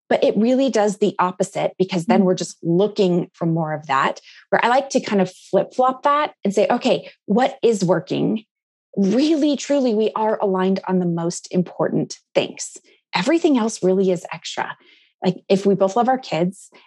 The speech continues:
Speaker 1: and we both love each other and want, want each other to be safe and happy, that's really all that's, that's required to make things work relatively smoothly. It's just then we have to let go of all of the hows and just start from that place of like, "Okay, no,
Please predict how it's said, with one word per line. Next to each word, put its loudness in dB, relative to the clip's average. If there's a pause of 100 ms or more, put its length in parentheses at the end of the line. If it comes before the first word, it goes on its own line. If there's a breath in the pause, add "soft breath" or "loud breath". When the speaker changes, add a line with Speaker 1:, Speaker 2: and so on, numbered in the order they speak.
Speaker 1:
and 2
we 2
both -2
love 2
each -2
other 0
and -2
want, -4
want 2
each 0
other 2
to 2
be 0
safe -2
and 0
happy, -2
that's -8
really 2
all 2
that's, -4 (320)
that's -2
required 0 (400 soft breath)
to 0
make 2
things 0
work -2 (300)
relatively 0
smoothly. -2 (340 loud breath)
It's -12
just -2
then 2
we 2
have -2
to 0
let 0
go 2
of -4
all 2
of -2
the -4
hows -2 (500 soft breath)
and 2
just -2
start -2
from 0
that -2
place -2
of -2
like, -2
"Okay, 2
no, 0